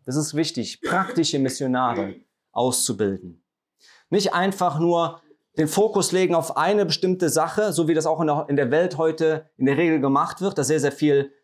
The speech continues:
ähm, Englisch sagt man Book Knowledge, ja, sehr viel Bücherwissen vermittelt wird und sehr viel Input gegeben wird. Ich war selber an der Universität, ich weiß das von früher selber noch,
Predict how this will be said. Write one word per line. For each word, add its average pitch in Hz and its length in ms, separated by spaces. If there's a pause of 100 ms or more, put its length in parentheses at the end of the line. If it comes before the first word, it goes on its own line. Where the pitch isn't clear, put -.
(240)
ähm, 123 500
Englisch 147 200
sagt 139 160
man 117 140
Book - 160
Knowledge, 180 420
ja, 143 100
sehr 151 200
viel 147 280
Bücherwissen 175 720
vermittelt 175 460
wird 196 420 (640)
und 143 260
sehr 170 160
viel 151 320
Input 208 520
gegeben 165 400
wird. 175 140
Ich - 120
war 143 80
selber 160 240
an 156 60
der 160 80
Universität, 156 720
ich - 100
weiß 143 160
das 131 100
von 139 160
früher 139 220
selber 156 280
noch, 160 280